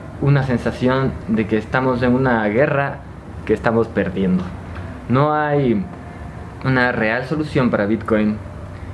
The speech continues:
Mientras tanto, las criptomonedas como Monero están siendo delistadas. Y vamos a ver cómo en el futuro eso se va a poner mucho más complejo, pues las recomendaciones de la Financial Act-, Action Task Force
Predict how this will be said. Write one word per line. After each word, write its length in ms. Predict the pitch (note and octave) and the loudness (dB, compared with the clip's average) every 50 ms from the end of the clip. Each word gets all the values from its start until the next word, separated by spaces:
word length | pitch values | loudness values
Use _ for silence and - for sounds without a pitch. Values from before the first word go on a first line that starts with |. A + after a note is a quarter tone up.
| - - - - - - - | -14 -14 -14 -12 -10 -2 0
Mientras 380 | B2 C3 B2+ A2+ C3+ C3 C3+ | 2 2 2 2 0 0 2
tanto, 520 | - B2+ B2 B2 A2 - B2+ B2 B2 - - | 0 2 2 2 2 2 4 4 4 2 0
las 160 | G#2 G#2 G#2 - | -4 -4 -4 -2
criptomonedas 640 | - A2+ F#2 - A2+ G#2 G#2+ G#2+ A2 A2+ A2+ - | -4 -4 -2 0 0 2 4 2 2 2 0 -2
como 240 | - A2+ A2 G#2 G2+ | -2 0 0 2 2
Monero 480 | G2+ G2+ G2+ G2+ G#2 G#2+ G#2+ G#2+ G#2 - | 2 2 2 2 2 2 0 0 -2 -4
están 280 | G#2 G2 - - F#2+ | -6 -6 -4 -4 -4
siendo 240 | - G#2+ G2+ G2+ G#2 | -2 0 0 2 2
delistadas. 720 | G2+ F#2+ F#2 F#2 - - - - B2+ C3 A#2 F#2+ E2 - - - - - - - - - | 2 2 0 -2 -4 -6 -2 0 0 2 2 0 -2 -4 -8 -12 -14 -16 -14 -12 -8 -4
Y 60 | G2 | 0
vamos 260 | G2 G#2+ A#2 A#2+ A#2 | 0 2 2 2 2
a 60 | A#2+ | 2
ver 140 | A2+ A#2 A2+ | 0 0 0
cómo 200 | - A#2+ A2+ A2+ | 0 0 2 2
en 60 | A2+ | 0
el 80 | A2 G2 | 0 -2
futuro 400 | - A2 G2 A2+ A2+ A2 A2 G#2+ | -4 -6 -2 0 2 2 2 2
eso 180 | - A2 A2 A2+ | 0 -2 -4 -4
se 140 | A#2 A2+ | -2 -2
va 60 | A2 G#2+ | -2 0
a 60 | - | 0
poner 200 | A2 G#2+ G#2+ A2 | 0 0 2 2
mucho 440 | G#2 A2 B2 C#3+ D#3+ E3 - D#3 B2+ | 2 2 2 2 0 2 2 2 2
más 260 | A2+ A2 G#2+ - - | 2 2 0 -4 -4
complejo, 760 | - A2 G2+ F#2+ E2+ - A#2 B2+ D3 D#3 D3+ - - D#2+ - - - - - - - - - - - | -4 -2 -2 -2 -2 0 2 2 2 2 0 -2 -4 -6 -6 -6 -10 -14 -14 -14 -14 -14 -14 -14 -4
pues 360 | - B2+ C3 C3+ C3+ C3 C3+ - - - - - - - - | 0 2 2 2 2 0 -2 -4 -10 -12 -10 -10 -10 -2 2
las 540 | A2+ A2+ B2 B2 B2 A#2+ B2 A#2+ - - - | 4 4 4 4 4 2 0 -2 -2 -4 -2
recomendaciones 1120 | B2+ B2 A#2+ - C3 A#2+ A#2 A#2 A#2 A2 G#2+ - - - C#3 E3 F3+ C3+ A2 A2+ B2 - - F2+ A2 | -2 0 2 2 4 4 4 4 4 2 2 0 0 2 2 2 4 2 0 0 -2 -4 -6 -4 0
de 100 | A2+ A2+ | 2 2
la 100 | G#2+ G#2 | 2 2
Financial 460 | - A2+ A2+ A#2+ B2 - D3 A#2 A2 | 0 0 0 0 0 0 0 2 2
Act-, 360 | A2 A2 A2 - - A#2 G#2+ - | 2 0 0 -4 -6 -6 -4 0
Action 380 | G2+ A2 A2 - A#2+ G#2+ G2 - - | -2 -2 0 0 0 0 0 2 0
Task 260 | A#2 A#2 A#2 - - | 0 0 0 -4 -2
Force 320 | - G#2 A2 A#2 A#2 - | 2 2 2 2 0 -4